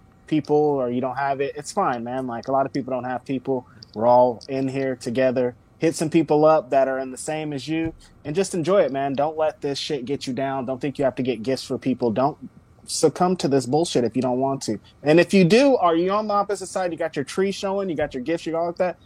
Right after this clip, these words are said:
That's also great. So everybody just have a good time, man. Just don't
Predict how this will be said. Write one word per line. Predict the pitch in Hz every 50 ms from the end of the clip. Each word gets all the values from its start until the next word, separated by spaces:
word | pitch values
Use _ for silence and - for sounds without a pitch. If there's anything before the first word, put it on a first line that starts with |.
| _ _ -
That's | 160 165 160
also | 170 165 165 160 160 - 156 131 117
great. | 101 117 107 90 - -
So | - 120 113
everybody | 113 147 156 170 165 147 156 151 151 147
just | 139 143 139 -
have | 151 143 135
a | 131
good | 120 135 113
time, | - 143 135 131 127 123
man. | 123 120 120 120 113 104
Just | 110 113 - - - -
don't | - 123 127 127 -